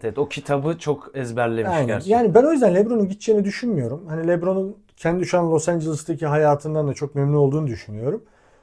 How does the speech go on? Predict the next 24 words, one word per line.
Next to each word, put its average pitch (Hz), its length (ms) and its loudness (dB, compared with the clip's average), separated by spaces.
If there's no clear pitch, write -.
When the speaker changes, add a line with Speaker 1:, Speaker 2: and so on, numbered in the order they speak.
Speaker 2:
E, 175 120 4
bence 254 260 6
bir 240 60 6
yerde 214 300 10
Luka'ya 208 300 10
yapılanı 196 420 6
da 185 80 6
anlıyor. 160 480 2
Çıkan - 240 -2
haberler 156 540 6
de 117 80 -2
öyle. 190 320 0
Ve 247 80 4
Speaker 1:
Hı 254 40 2
hı. 240 40 -4
Speaker 2:
ya 196 220 0
bu, 180 180 -6
bazen 269 340 2
gazeteciler 202 580 2
falan 190 360 2
da 123 160 -2
bu 180 280 -4
haberler, 156 560 0
dedikodular, 151 560 -4